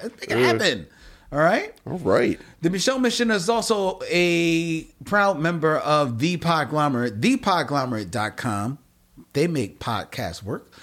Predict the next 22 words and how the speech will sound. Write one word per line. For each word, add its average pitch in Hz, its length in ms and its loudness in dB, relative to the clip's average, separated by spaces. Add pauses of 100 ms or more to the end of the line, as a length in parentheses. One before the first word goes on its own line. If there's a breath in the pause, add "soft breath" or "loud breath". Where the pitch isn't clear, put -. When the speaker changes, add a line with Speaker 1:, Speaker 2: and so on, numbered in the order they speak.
(160 loud breath)
Speaker 1:
such - 360 -2
as 285 260 0
ours, 220 540 0 (160 soft breath)
which 233 140 2
streams 269 720 2
to - 160 -6
you 196 220 2
live 202 600 0 (160)
every 269 440 -2
Tuesday 233 500 -2
night 190 300 -4 (240 loud breath)
from 180 400 0 (200)
Young 508 240 2
Junk, 453 360 -2 (480 soft breath)
Philadelphia's 240 640 2
premier 220 720 2
video 180 440 0
podcast 156 720 -6 (520 soft breath)
palace. 220 500 -2 (400 soft breath)
Go 175 240 2
to 151 560 0 (1200 soft breath)
Dylan 117 560 0